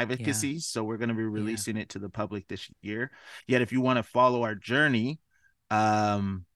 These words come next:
Speaker 1: and much would be appreciated if you donated. I'm just saying,
Speaker 2: Of
Speaker 1: 'cause
Speaker 2: course, of course.
Speaker 1: advocacy costs money. Um,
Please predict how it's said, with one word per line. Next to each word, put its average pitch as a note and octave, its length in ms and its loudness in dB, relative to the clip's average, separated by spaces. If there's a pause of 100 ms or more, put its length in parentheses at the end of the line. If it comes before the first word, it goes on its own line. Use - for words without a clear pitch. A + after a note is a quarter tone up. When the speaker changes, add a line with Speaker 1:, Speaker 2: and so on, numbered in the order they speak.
(240)
Speaker 1:
and A2+ 480 0 (260)
much G2+ 340 -2
would G2 120 -8
be F#2+ 140 -6
appreciated F#2+ 720 -10
if F#2+ 120 -12
you G#2 80 -8
donated. F2+ 560 -12 (160)
I'm E2+ 180 -16
just F2 220 -18
saying, G2 320 -14 (180)
Speaker 2:
Of A#2 160 -2
Speaker 1:
'cause - 80 -20
Speaker 2:
course, D#3 420 -8
of - 120 -20
course. B2+ 420 -12
Speaker 1:
advocacy A2 680 0
costs - 480 -12 (120)
money. C#2+ 300 -10 (440)
Um, A2+ 440 2